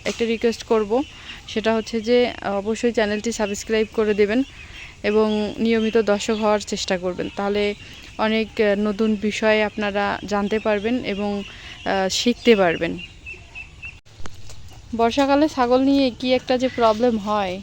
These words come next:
সেটা একমাত্র ছাগল খামারিরাই বুঝে বা জানে। আসলে বর্ষা না আসা পর্যন্ত কিন্তু এই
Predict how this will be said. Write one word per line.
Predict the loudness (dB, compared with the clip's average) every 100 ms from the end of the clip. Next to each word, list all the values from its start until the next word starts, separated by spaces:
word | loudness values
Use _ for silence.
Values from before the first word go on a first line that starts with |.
| -10
সেটা | -6 -2 0
একমাত্র | 0 -6 -4 -2 -2 -6
ছাগল | -8 -4 -4
খামারিরাই | -2 0 0 2 0
বুঝে | 0 -4 -2 -4 -6 -10 -20 -20 -18 -18 -18 -20 -6
বা | -2 0
জানে। | 0 0 -2 -8 -14 -20 -20 -16 -6 -4 -2 2 4 4 2 0
আসলে | -2 0 4 4
বর্ষা | 6 4 4 4 6 6 2 -6
না | -4 -2 0 0 0
আসা | 0 -2
পর্যন্ত | -2 -2 -2 -4 -2
কিন্তু | -4 -4 -4
এই | -4 -2 -2 -4